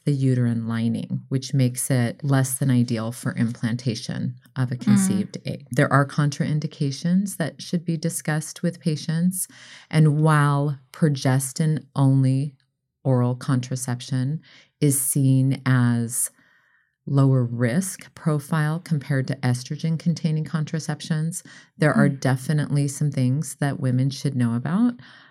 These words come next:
Speaker 1: Some of the common things that I will hear from women are breast tenderness, maybe some transient dizziness, headache, mood changes. Yeah, that,
Speaker 2: Mm-hmm.
Speaker 1: that off the top of my head, those are some of the most common.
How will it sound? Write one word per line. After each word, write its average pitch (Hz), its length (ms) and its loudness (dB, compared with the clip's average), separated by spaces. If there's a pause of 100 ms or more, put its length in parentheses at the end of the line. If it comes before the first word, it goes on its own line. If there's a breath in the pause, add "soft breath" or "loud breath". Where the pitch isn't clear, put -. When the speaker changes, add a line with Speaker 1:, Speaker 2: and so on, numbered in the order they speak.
(120)
Speaker 1:
Some 349 200 -6
of 330 80 -8
the 294 80 -2
common 190 540 6
things 180 340 4
that 165 120 2
I 151 100 2
will 151 120 -2
hear 147 280 -2
from 143 240 -2
women 139 380 2
are 123 200 -2
breast 135 360 -4
tenderness, 135 840 -2 (560 soft breath)
maybe 135 420 4
some 143 240 -2
transient 131 760 0
dizziness, 160 960 0 (380 soft breath)
headache, 147 880 -2 (500 soft breath)
mood 147 420 4
changes. 135 1080 0 (360 soft breath)
Yeah, 135 560 -4
that, 139 240 -2
Speaker 2:
Mm-hmm. 196 420 4
Speaker 1:
that 147 260 0 (140)
off 147 200 2
the 139 80 -4
top 151 240 -2
of 143 60 2
my 135 80 4
head, 135 200 4
those 135 240 2
are 143 120 0
some 143 220 2
of 131 60 4
the 127 60 0
most 123 340 2
common. 127 800 0